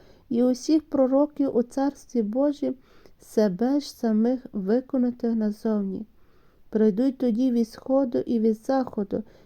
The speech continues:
від півночі і від півдня, і восядуть на бенкеті в Царстві Божім».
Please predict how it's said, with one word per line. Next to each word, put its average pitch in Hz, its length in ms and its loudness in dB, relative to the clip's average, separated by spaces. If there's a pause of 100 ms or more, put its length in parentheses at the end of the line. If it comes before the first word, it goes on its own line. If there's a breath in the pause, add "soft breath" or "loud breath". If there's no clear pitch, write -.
(180 soft breath)
від 196 160 0
півночі 269 680 2
і 240 60 2
від 233 220 0
півдня, 208 560 0 (360 soft breath)
і 208 120 6
восядуть 254 880 0
на 214 120 2
бенкеті 220 680 -2
в 214 100 -2
Царстві 208 680 -6
Божім». 202 480 -6